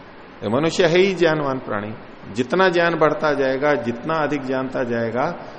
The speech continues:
उतना उतना वो ऊंचा चला जाएगा। उसका ये भी मतलब नहीं है कि केवल जान जान रहा है और कुछ कर नहीं रहा है तो भी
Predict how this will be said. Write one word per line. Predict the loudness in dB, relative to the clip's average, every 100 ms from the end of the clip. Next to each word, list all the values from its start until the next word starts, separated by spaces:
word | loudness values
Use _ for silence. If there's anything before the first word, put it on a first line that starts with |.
| -16 -8
उतना | -4 0 0
उतना | 0 -4 -2 -2 -2 -4 -12 -14 -14 -10
वो | -4 -4 -4
ऊंचा | -4 -4
चला | -2 -4 -4
जाएगा। | -6 -10 -14 -16 -18 -20 -20 -20 -20 -20 -20 -20 -20 -18 -14
उसका | -4 0
ये | 0
भी | 0
मतलब | 0 0 0 0
नहीं | 0 0
है | -2
कि | -4 -8
केवल | -8 -4 0 0
जान | 0 0 0
जान | 2 0 2
रहा | 2
है | 2
और | 0 -4
कुछ | -8
कर | -6 -4
नहीं | -4 -4
रहा | -4
है | -6
तो | -6
भी | -6